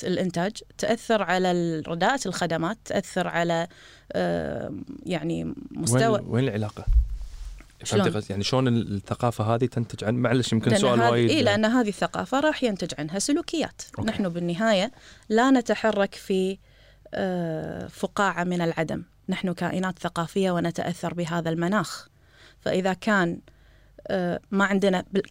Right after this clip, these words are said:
Speaker 1: دائما إحنا كلمتنا بالكويت، إحنا ما عندنا ثقافة احترام القانون. إحنا دايما عندنا تشريعات، لكن هذه التشريعات لا توضع موضع التنفيذ. إحنا مثلا الحين فيما يتعلق برقابة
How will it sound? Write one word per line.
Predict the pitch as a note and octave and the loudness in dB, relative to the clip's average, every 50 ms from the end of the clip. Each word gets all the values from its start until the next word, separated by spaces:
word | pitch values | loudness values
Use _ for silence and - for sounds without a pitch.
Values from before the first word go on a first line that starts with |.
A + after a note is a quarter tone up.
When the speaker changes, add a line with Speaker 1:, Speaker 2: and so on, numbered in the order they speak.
| - F#3+ | -2 0
Speaker 1:
دائما | G3 G#3+ A3 A3+ G#3 F3+ E3+ | 2 2 4 4 4 2 2
إحنا | E3+ - E3 E3 E3 - - - - | 0 0 -4 -4 -4 -6 -8 -4 -2
كلمتنا | G3+ F#3+ G3 G3 - - F3 D#3+ | 0 2 2 2 0 0 -4 -4
بالكويت، | D#3+ E3 - - E3+ E3+ D#3+ - - - - - - - - - - _ _ - | -4 -6 -6 -6 -6 -6 -6 -8 -12 -16 -16 -16 -20 -20 -20 -20 -20 _ _ -18
إحنا | - - A3 G3+ G3+ G#3 A#3+ C#4+ - _ _ _ | -4 0 2 2 4 2 2 -2 -6 _ _ _
ما | F#3+ F#3+ F#3+ | -2 -2 0
عندنا | G3 G3+ G3+ A3 A3 G#3+ | 0 0 0 2 2 2
ثقافة | - G3+ F#3 - G3 G3 - G3 F3+ F#3 | 0 -2 0 0 0 0 0 -2 -4 -4
احترام | - - - F#3+ F3+ F#3+ F#3+ F#3+ | -6 -2 0 2 2 2 2 2
القانون. | F#3+ - - F#3+ F#3 F3 E3 D#3 - - _ | 0 0 0 0 2 2 2 0 -2 -6 _
إحنا | - - F#3+ F#3 F3 | -8 -4 -2 -2 0
دايما | F3 F#3 F#3+ G3 G#3 G#3 G3+ F#3+ | 0 0 2 2 2 0 0 0
عندنا | F#3+ F#3+ F#3 G3 F#3 F3+ | -2 0 0 0 0 0
تشريعات، | F3 - F3 - - E3+ D#3+ C#3+ E3 G3+ B3+ - - - | -2 -2 -4 -4 -2 -2 0 0 0 -2 -2 -4 -6 -2
لكن | G3 F#3+ F3 - F3+ E3+ | -2 -2 -2 -2 -2 -2
هذه | F#3 F3 E3 | -2 -2 -4
التشريعات | D#3+ - - E3+ - - E3 E3 - F3+ G#3 - - | -6 -6 -6 -6 -4 -4 -4 -2 -2 -2 -2 0 2
لا | - A#3 | 0 0
توضع | A3+ - F#3+ F#3 E3+ F3+ G#3+ - - - - _ - - - _ - - | 2 0 0 0 0 0 -2 -2 -8 -16 -20 _ -20 -20 -20 _ -2 2
موضع | G#3 F#3 F3 F3+ F3+ F3 | 2 4 4 2 2 0
التنفيذ. | G#3 - - A3+ A#3 - B3 F3+ D3+ - - - - - _ _ _ - - _ _ - - - - - _ _ _ _ _ _ B3+ | -2 0 0 2 2 2 2 0 0 -4 -10 -20 -20 -20 _ _ _ -20 -20 _ _ -20 -18 -18 -18 -18 _ _ _ _ _ _ 2
إحنا | B3+ A#3 A3 G3 | 4 4 4 4
مثلا | F#3 F3+ F#3+ F3 F3 | 4 2 2 2 2
الحين | F3+ F3+ - - F#3+ F#3 E3+ | 2 0 0 0 0 0 0
فيما | - F#3+ F#3 F#3 F3+ | 0 0 0 0 0
يتعلق | - G3 E3+ F#3+ G3 F3+ F3+ - F3+ | 0 0 0 2 2 2 0 0 0
برقابة | F#3 F3+ F3+ - G3 F#3+ F3 F3 | 0 -2 0 2 0 2 2 0